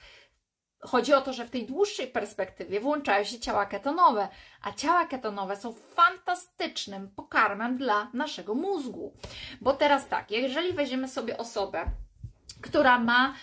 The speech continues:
e, insulinooporność, to najczęściej ta osoba również ma insulinooporność mózgu. To jest, dzisiaj się o tym niewiele jeszcze mówi,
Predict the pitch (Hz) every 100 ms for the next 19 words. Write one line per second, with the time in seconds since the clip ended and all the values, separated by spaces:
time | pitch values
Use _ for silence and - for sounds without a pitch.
0 | - - - 214 214 220 - 285 302 294
1 | 262 254 262 233 208 190 180 208 - -
2 | - 269 285 254 - 302 359 415 - 208
3 | 196 208 208 - - 240 240 190 233 240
4 | - 226 240 - 269 220 196 196 190 190
5 | 220 - 247 320 349 226 202 175 156 _
6 | _ _ _ 214 254 277 - 220 202 240
7 | 262 254 247 233 220 202 190 233 359 302
8 | - 214 190 180 -